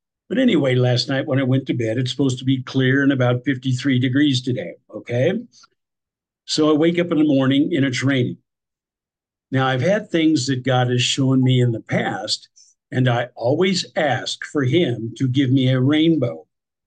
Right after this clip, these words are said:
if it's right. I walked out of the door taking my puppies to doggy daycare, and the biggest,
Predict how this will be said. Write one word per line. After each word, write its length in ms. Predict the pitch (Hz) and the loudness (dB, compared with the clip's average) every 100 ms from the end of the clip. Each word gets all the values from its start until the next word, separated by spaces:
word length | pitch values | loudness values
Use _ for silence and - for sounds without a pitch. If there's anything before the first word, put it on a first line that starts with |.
| _ | _
if 160 | 120 117 | -10 -8
it's 180 | 120 | -4
right. 320 | 131 131 98 175 _ _ _ _ _ _ _ _ _ _ - | -2 -2 -4 -10 _ _ _ _ _ _ _ _ _ _ -6
I 100 | 120 | -2
walked 320 | 147 165 165 | 0 0 0
out 180 | 160 208 | 0 0
of 120 | 240 | -2
the 60 | |
door 480 | 139 127 160 151 120 | -2 2 2 2 0
taking 440 | 123 143 127 131 127 | -4 -4 0 2 4
my 380 | 127 123 123 117 - _ _ _ - | 4 4 4 0 -6 _ _ _ -2
puppies 380 | 156 127 127 123 | 0 2 0 0
to 120 | 135 | 0
doggy 380 | 127 127 120 113 | 0 0 -2 -2
daycare, 580 | 147 160 127 - - 120 _ _ _ _ _ _ - | -2 -2 -4 -4 -6 -12 _ _ _ _ _ _ -4
and 720 | 147 143 135 123 127 123 127 - - | -2 -2 -2 0 0 -4 -10 -10 -6
the 80 | |
biggest, 680 | 127 143 151 175 175 - - | -4 -2 0 -2 -2 -8 -20